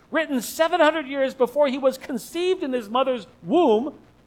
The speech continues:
We read in John one twenty-three, John the Baptist said, "I am a voice of one crying in the wilderness, 'Make straight the way of the Lord,' as Isaiah the prophet said."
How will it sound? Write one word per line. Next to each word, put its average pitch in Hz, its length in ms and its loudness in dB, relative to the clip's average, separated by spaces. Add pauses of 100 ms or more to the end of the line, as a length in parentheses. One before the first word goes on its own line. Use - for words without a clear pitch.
(360)
We 247 80 0
read 262 260 -4
in 226 140 -4
John 240 260 4
one 269 140 0
twenty-three, 208 640 -4 (720)
John 285 280 6
the 285 80 6
Baptist 226 580 4
said, 180 380 2 (720)
"I 262 240 8
am 285 240 4
a 240 60 6
voice 220 400 2
of 190 120 -2
one 220 220 2
crying 269 460 0
in 269 80 -2
the 247 80 2
wilderness, 196 560 0 (160)
'Make 220 260 0
straight - 480 0
the 254 80 4
way 220 200 6
of 214 100 2
the 202 80 0
Lord,' 180 420 4 (460)
as 214 380 4
Isaiah 190 600 2
the 226 100 -4
prophet - 520 -4
said." 139 320 -12